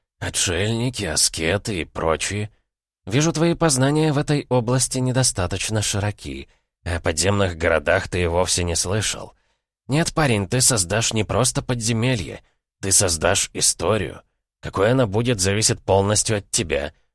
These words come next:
Может, ты создашь обитель, где будут находить покой и утешение жаждущие помощники-путники. Либо превратишь своё жилище в ужасное логово тёмного властелина, который станет наводить ужас на окрестные земли».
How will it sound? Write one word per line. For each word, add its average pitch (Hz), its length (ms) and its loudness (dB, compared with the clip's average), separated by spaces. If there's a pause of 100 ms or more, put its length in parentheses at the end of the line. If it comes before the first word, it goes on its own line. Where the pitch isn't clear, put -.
(340)
Может, 143 320 0
ты 131 140 2
создашь 110 440 2
обитель, 104 400 -2
где 87 180 -2
будут 98 320 -2
находить 90 460 -2
покой 92 360 -2
и 98 120 -6
утешение 95 720 -4
жаждущие 82 580 -2
помощники-путники. 82 1200 -4 (440)
Либо 113 260 2
превратишь 101 520 2
своё 92 220 2
жилище 90 420 -2
в 87 80 -2
ужасное 92 480 0
логово 95 360 2
тёмного 95 440 0
властелина, 87 640 -2 (300)
который 147 360 -2
станет 113 420 0
наводить 95 440 0
ужас 90 380 0
на 80 140 0
окрестные 85 580 0
земли». 82 500 -2